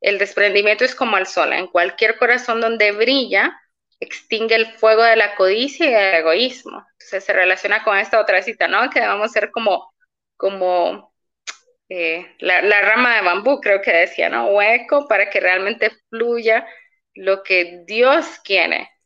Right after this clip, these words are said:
que fluya para nosotros. O, o la cita que cantaba Leonor Deli, ¿no? De que hemos sido creados nobles y que debemos de elevarnos a esas alturas. Entonces siento de que finalmente cuando logramos vencer ese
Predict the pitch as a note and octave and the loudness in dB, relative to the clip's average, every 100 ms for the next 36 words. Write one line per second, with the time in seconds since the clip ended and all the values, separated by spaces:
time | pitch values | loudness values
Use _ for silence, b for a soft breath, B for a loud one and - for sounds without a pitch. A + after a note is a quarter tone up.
0 | _ _ - F3+ F#3+ F#3 F3 F3 E3 D#3+ | _ _ -4 -4 0 0 2 2 0 0
1 | E3 E3 F3+ F#3 - A3 G#3 - A3 G#3 | -2 -2 -2 -4 2 2 4 4 2 2
2 | G3+ - G#3+ A3+ A3+ A3+ G3 F3+ G#3 F#3+ | -2 -8 -4 -2 -2 0 0 0 -2 -2
3 | F#3 F3+ F#3 F3+ F3 - F#3+ F#3 F3+ F3+ | -2 0 0 0 -2 -2 -2 0 0 0
4 | G#3 A#3 A3+ G3 F#3+ - - - - F3 | 2 2 0 -4 -4 -4 -4 -4 -2 -2
5 | - - F3+ G3+ - G#3+ G3+ F#3+ - - | 0 -2 -4 -10 -12 -2 0 2 0 -12
6 | - G#3+ G3 F#3 F3 F3 G#3 B3+ B3 G#3 | -6 0 2 2 2 0 0 0 -2 -2
7 | F3+ - F3 F3 F3+ F#3+ G#3 - B B | -4 -6 -6 -4 -2 -2 -6 -8 B B
8 | B _ F3 F3 G#3+ G3+ G3+ - G3 F#3+ | B _ _ -2 2 2 2 0 2 2
9 | F3+ G#3 B3+ C4 A#3 A3+ F3+ F3 F3+ E3 | 2 2 2 2 0 0 0 0 -4 -6
10 | D#3+ D#3+ - - E3+ F#3 F3+ F#3 F#3+ G#3+ | -6 -8 -10 -10 -8 -10 -6 -6 -4 -4
11 | G3+ A3 G3+ A3 A3 A3 G#3 F#3 B B | -4 -6 0 2 2 2 0 -2 B B
12 | _ _ _ _ _ _ A3+ G#3 G#3+ A3+ | _ _ _ _ _ _ -4 0 0 2
13 | A#3 A#3+ B3+ - A3 G#3 G3 G3 F#3+ G3 | 0 -2 -4 0 0 2 2 4 4 2
14 | A3 B3+ A#3+ A3 A3 G#3 G3+ - F#3+ - | 0 -2 -2 -4 -2 0 0 0 -4 -6
15 | - F3+ E3 - | -2 -2 -2 -6